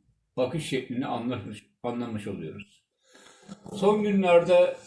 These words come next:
iyice bunalan toplumumuzda gereksiz işlerle ilgilenen aydınlarımız türedi. Tabii bu yıllardır var. Bu aydınlara aydın demek bana pek uymuyor açıkçası.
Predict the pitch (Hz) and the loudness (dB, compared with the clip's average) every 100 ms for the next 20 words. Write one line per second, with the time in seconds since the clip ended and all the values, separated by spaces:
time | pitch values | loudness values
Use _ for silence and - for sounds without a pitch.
0 | _ _ _ _ _ _ _ _ _ _ | _ _ _ _ _ _ _ _ _ _
1 | _ _ _ _ _ _ _ _ _ _ | _ _ _ _ _ _ _ _ _ _
2 | _ 180 208 202 160 147 147 156 156 147 | _ 0 4 4 2 0 0 2 2 0
3 | 143 135 147 139 131 120 127 180 - - | -2 -4 -2 0 -2 -2 -4 -4 -6 -14
4 | 104 131 151 165 - 196 196 - 151 160 | -6 0 0 0 -4 -6 -6 -6 -8 0
5 | 175 160 151 131 131 127 127 123 135 - | 2 2 0 -2 -4 -4 -4 -2 -6 -4
6 | 135 127 123 127 127 120 143 - 117 98 | 0 0 0 -2 -2 -2 -6 -6 -6 -6
7 | 92 101 - _ _ _ _ _ _ _ | -6 -10 -14 _ _ _ _ _ _ _
8 | _ _ _ - 214 151 165 185 165 165 | _ _ _ -2 0 2 2 2 2 4
9 | 196 190 135 110 113 104 127 - 143 147 | 4 4 2 -2 -4 -4 -2 0 2 2
10 | 156 160 156 143 147 185 180 143 165 - | 2 4 4 4 4 2 2 0 -2 -2
11 | 143 160 156 185 175 - 185 170 131 110 | 0 2 0 0 -2 0 2 2 2 0
12 | 104 - - 127 123 185 | -4 -6 -8 -4 -2 -4